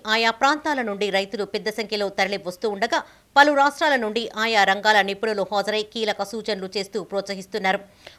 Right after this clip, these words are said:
పోల్సాని సుగుణాకర్ రావు ఆధ్వర్యంలో నిన్న వ్యవసాయంపై సదస్సు జరగగా, శుక్రవారం అనుబంధ రంగాలైన డైరీ, గొర్రెలు, మేకలు, కోళ్ల పెంపకం, వెదురు తదితర అంశాలపై చర్చించారు.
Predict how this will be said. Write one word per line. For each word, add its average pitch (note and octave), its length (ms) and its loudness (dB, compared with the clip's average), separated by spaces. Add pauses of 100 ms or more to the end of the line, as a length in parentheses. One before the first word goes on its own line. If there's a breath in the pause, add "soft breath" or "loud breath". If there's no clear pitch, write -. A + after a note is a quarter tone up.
(100)
పోల్సాని A#3+ 360 4
సుగుణాకర్ G#3 480 0
రావు G3 180 2
ఆధ్వర్యంలో A3 540 0
నిన్న G3+ 280 -4
వ్యవసాయంపై G3 760 -4
సదస్సు F#3+ 380 -6
జరగగా, F#3+ 460 -4 (360 soft breath)
శుక్రవారం C#4 540 2
అనుబంధ G#3+ 340 -2
రంగాలైన G3 640 4
డైరీ, G3 460 -4 (140)
గొర్రెలు, G3+ 420 -2
మేకలు, G3 500 -4 (100)
కోళ్ల G3+ 240 0
పెంపకం, G3+ 480 -4 (120)
వెదురు G#3+ 380 -4
తదితర G3 380 -2
అంశాలపై F#3 580 -2 (100)
చర్చించారు. G3 440 -2